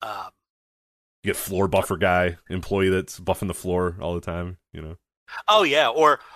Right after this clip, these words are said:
Speaker 1: or airport employee driving the inside car thing that has no regard for the people in front of them.
Speaker 2: <laughs> Right,
Speaker 1: They
Speaker 2: right, right.
Speaker 1: they'll just hit that, that horn once. That's all. That's the only chance you get, because they're not stopping and they're not swerving.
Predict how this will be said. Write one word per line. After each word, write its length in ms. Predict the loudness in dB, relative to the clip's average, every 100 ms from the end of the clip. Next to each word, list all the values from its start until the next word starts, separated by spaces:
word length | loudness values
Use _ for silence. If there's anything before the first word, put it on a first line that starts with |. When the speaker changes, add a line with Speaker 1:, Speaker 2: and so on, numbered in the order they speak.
| -4
Speaker 1:
or 300 | 4 4 4
airport 400 | 4 2 4 2
employee 440 | 2 -2 0 0 -2
driving 540 | -2 2 4 2 -2 -6
the 140 | -12 -10
inside 680 | -4 0 4 4 4 2
car 400 | 0 4 6 6
thing 520 | 4 0 0 -2 -12 -4
that 160 | 0
has 200 | 2 0
no 120 | 0 0
regard 440 | 0 4 4 4
for 80 | -2
the 80 | -8
people 300 | -8 -6 -6
in 60 |
front 240 | -2 0 2
of 100 | 2
them. 400 | 0 0 2 2
Speaker 2:
<laughs> 60 | 2
Right, 100 | 0
Speaker 1:
They 100 | 0
Speaker 2:
right, 100 | 0
right. 300 | -6 -6 -12 -14 _ _ _ _ -20 _ _
Speaker 1:
they'll 180 | 4 4
just 200 | 4 2
hit 200 | 2 4
that, 300 | 2 2 _
that 180 | 2 2
horn 500 | 2 4 4 4 0
once. 460 | 2 2 2 0 2
That's 240 | 2 4
all. 160 | 4 4
That's 200 | 2 0
the 120 | -2
only 180 | -2 -2
chance 340 | -2 -2 -4
you 80 | -2
get, 260 | -2 -2 -4 -14
because 280 | -2 0
they're 120 | 2 2
not 200 | 2 4
stopping 460 | 6 6 6 2
and 120 | 2
they're 80 | 2
not 240 | 4 4 2
swerving. 460 | 0 0 0 -4